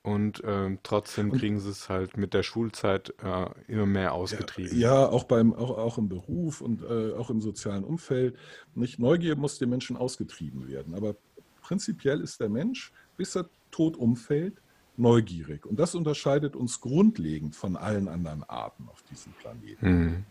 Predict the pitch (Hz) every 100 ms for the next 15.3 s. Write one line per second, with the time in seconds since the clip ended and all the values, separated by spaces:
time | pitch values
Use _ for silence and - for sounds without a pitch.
0 | - 107 107 101 120 117 98 110 - 101
1 | - 98 90 113 143 85 _ _ _ 110
2 | 135 160 151 85 85 82 76 - - 76
3 | 71 80 82 78 87 101 73 65 - -
4 | - - - _ - - - 110 - 104
5 | 95 - 123 135 - - - 104 98 -
6 | 92 71 80 104 - 131 117 - 147 -
7 | 101 - 90 73 64 65 - 58 - _
8 | _ - - _ 123 82 - - - 90
9 | 92 87 85 _ _ _ _ _ _ _
10 | - 101 98 113 120 120 113 113 113 110
11 | 107 104 113 113 - 110 - - 113 107
12 | 95 123 - 127 135 123 - - _ -
13 | 120 131 147 107 - 123 143 131 127 131
14 | 127 117 110 - 117 117 98 98 113 101
15 | 92 - -